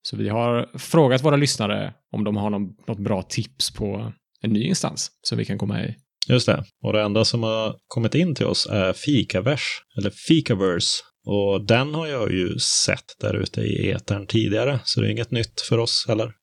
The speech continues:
Speaker 2: Och, eh, vi är inte riktigt redo än att lägga tiden på att drifta något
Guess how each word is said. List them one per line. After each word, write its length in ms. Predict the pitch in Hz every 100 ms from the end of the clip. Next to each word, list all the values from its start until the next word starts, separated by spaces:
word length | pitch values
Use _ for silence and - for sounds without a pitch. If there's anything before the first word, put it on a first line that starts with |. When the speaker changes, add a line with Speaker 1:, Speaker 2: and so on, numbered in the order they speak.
| -
Speaker 2:
Och, 380 | 101 - - 98
eh, 520 | 92 92 95 92 92
vi 200 | 107 127
är 40 | 139
inte 220 | 123 123
riktigt 320 | 120 - 107 113
redo 300 | 117 107 107
än 280 | 104 104
att 220 | 107 104 104
lägga 520 | 104 101 101 101 101
tiden 440 | - 107 101 131
på 240 | - 98 92
att 320 | - - - -
drifta 440 | 117 113 - - 92
något 440 | 92 90 92 -